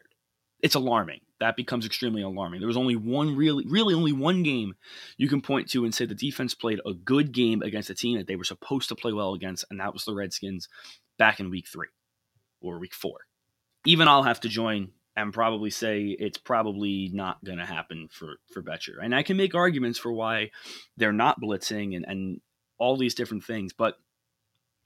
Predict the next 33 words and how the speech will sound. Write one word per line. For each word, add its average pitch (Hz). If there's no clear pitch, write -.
you 131
gotta 135
get 120
the 113
job 98
done. 82
With 90
two 170
weeks 165
pr-, -
to 127
prepare 139
for 120
an 113
inept 101
offense, 131
they've 156
scored 170
a 131
hundred 156
and 123
sixty-nine 127
points. -
That's, 151
that's 156
bad. 135
That's -
really 127
bad. 107
With 120
a, 127
I'll 139
say, 120